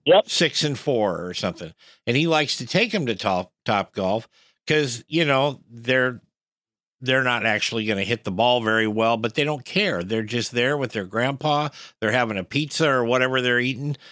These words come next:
Speaker 2: and they're, uh, hitting some balls at the big circles, and there you go. And they're having a blast.
Speaker 1: Yeah, it, it's family. It's a family entertainment, and, you know, family entertainment is a,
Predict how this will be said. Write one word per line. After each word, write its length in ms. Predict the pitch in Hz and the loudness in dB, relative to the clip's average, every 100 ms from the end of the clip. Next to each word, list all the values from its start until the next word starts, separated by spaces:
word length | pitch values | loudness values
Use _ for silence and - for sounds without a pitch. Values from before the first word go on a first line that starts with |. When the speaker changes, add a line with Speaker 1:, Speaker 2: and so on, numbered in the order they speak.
| _ | _
Speaker 2:
and 420 | 117 123 123 120 113 | -2 2 2 2 2
they're, 560 | 120 117 113 110 107 107 _ _ _ _ | 2 4 4 2 0 -4 _ _ _ _
uh, 240 | 120 113 104 | -2 0 0
hitting 320 | 95 151 127 | 0 -2 -2
some 240 | 120 123 | -4 -2
balls 360 | 104 127 139 123 | 0 2 2 0
at 120 | 113 | -2
the 80 | - | -2
big 240 | 98 135 | -2 -2
circles, 640 | - 147 160 208 185 180 - - _ | 0 0 2 0 0 -2 -10 -18 _
and 320 | 120 113 110 | 0 2 2
there 120 | 117 120 | 2 2
you 200 | 113 110 | 0 0
go. 340 | 113 92 - - | 0 0 -4 -4
And 100 | 120 | 0
they're 140 | 120 | 2
having 240 | 131 123 | 2 0
a 40 | 110 | -2
blast. 580 | 98 107 87 82 - - | 0 0 -2 -4 -10 4
Speaker 1:
Yeah, 160 | 233 269 | 6 6
it, 160 | 233 233 | 6 4
it's 180 | 233 - | 2 2
family. 360 | 226 269 285 254 | 4 4 4 2
It's 180 | 208 - | 0 -6
a 60 | 196 | -4
family 420 | 220 226 226 214 | -2 0 0 0
entertainment, 640 | 208 196 196 294 233 156 | -2 -2 -2 0 -2 -2
and, 120 | 165 | -4
you 60 | 170 | -2
know, 220 | 240 311 - _ _ _ _ _ _ _ _ - | 0 -2 -4 _ _ _ _ _ _ _ _ 0
family 360 | 294 349 220 | 2 4 4
entertainment 640 | 180 170 139 208 349 214 143 | 4 2 0 -2 0 0 0
is 160 | 131 | 2
a, 180 | 135 131 | 2 2